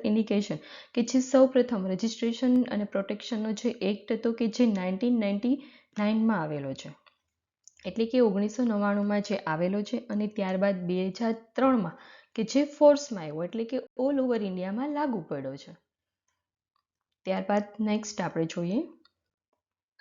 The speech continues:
geographical indication અને ટ્રેડમાર્ક. ટ્રેડમાર્ક એ વસ્તુ અલગ છે અને geographical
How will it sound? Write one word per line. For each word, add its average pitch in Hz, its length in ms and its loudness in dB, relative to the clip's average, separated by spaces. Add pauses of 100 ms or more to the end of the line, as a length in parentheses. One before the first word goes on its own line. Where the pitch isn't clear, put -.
(580)
geographical 277 800 12 (200)
indication 262 720 0 (180)
અને 277 220 2
ટ્રેડમાર્ક. 294 720 0 (360)
ટ્રેડમાર્ક 311 720 4
એ 320 120 6
વસ્તુ 277 400 2
અલગ 285 260 6
છે 320 280 -4
અને 233 260 -2
geographical 233 800 0